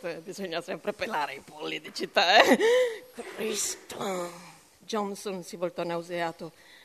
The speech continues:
mentre l'uomo entrava in casa dietro a Dave. "Papà",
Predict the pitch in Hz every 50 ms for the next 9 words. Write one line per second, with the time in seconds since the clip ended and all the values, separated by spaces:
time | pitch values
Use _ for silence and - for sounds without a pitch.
0 | - _ - 220 208 - 220 208 208 208 208 196 202 196 185 175 175 175 - 190
1 | 175 175 175 170 165 - 185 180 180 185 175 175 175 170 170 180 175 170 170 180
2 | 165 165 175 170 - - - - - - - - _ _ _ _ _ _ _ _
3 | _ _ _ _ _ _ _ _ _ _ _ _ _ _ _ _ _ _ _ _
4 | _ _ - 240 - - 262 262 247 233 -